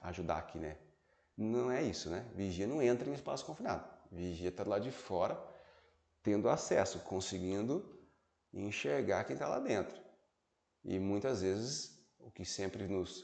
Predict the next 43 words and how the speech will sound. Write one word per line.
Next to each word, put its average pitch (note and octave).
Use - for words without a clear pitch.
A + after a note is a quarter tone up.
foi F#2
ensinado F2+
através F2
da F2
própria F2
N F#2+
R F#2
trinta F#2
e G#2
três G#2
é B2
que E3
tem D#3
um D#3+
meio B2+
de B2+
comunicação -
entre C3+
as B2
partes, -
podendo A#2
esse C#3
meio A#2
de G#2+
comunicação A2
ser C#3+
verbal. A2+
"Ei, C#3+
você A2+
me A#2+
ouve? B2+
Sim. A2
Tá -
tudo D3
bem C#3
aí C3+
dentro? D3+
Tudo. G#2+
Ok. -
Eu C#3+
entendo B2+
isso A#2
aqui G2+